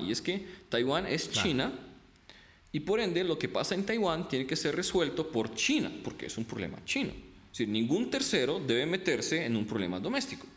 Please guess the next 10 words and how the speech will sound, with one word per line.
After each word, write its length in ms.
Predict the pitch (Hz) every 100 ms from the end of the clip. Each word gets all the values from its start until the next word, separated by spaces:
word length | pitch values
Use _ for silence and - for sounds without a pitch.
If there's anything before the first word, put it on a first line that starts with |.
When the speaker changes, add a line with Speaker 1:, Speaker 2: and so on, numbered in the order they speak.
| -
Speaker 1:
punto. 260 | 202 - - - - - - - - -
Lo 100 | -
que 60 | 101
está 160 | -
haciendo 240 | 117 214 202
Rusia 300 | 180 180 180
con, 180 | 180 180 - 196
con, 220 | - 165
con 180 | 160 165
Ucrania 520 | 160 180 151 135 143